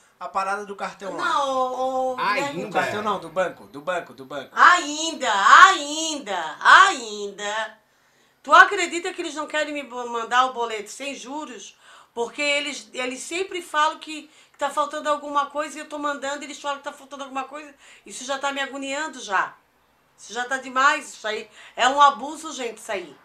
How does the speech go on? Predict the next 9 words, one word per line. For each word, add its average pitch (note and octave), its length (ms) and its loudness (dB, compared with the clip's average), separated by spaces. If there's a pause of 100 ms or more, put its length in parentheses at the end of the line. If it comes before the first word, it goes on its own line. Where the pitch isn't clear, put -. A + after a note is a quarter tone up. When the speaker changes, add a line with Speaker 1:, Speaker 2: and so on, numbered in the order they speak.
(520)
Speaker 3:
Mas F3 200 -8
por G#3+ 260 -10
quê? G#3+ 140 -6
O - 40 -6
que F#3+ 140 -12
tá G3 80 -10
acontecendo? D#3 1080 -14 (600)
Speaker 2:
Por C#4+ 160 2
exemplo, D4+ 420 0